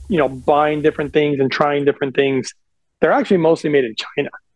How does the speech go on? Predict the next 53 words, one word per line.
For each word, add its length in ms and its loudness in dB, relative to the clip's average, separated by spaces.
Even 260 6
when 100 4
they 120 4
say 180 0
they're 120 2
made 180 2
in 120 0
Korea, 440 4
when 140 0
I 60 2
do 180 2
a 40 6
lot 160 4
of 60 -2
homework, 440 0
their 160 2
internal 480 0
parts 300 -2
are 60 -2
from 220 -20
China. 400 -4
Um, 400 0
I've 180 2
seen 200 -2
stuff 260 0
that's 180 -6
claimed 360 -2
to 60 -8
be 120 4
made 180 4
in 100 2
the 80 4
U 60 6
S 220 0
and 100 -6
whatnot, 460 0
but 120 2
they're 100 2
using 360 0
Chinese 420 -2
parts. 460 -2
So 180 0
everything 360 4
pretty 240 0
much 240 0
is 100 -12
coming 240 -2
from 180 -4
China 340 0
for 120 0
the 100 0
most 280 0
part. 260 0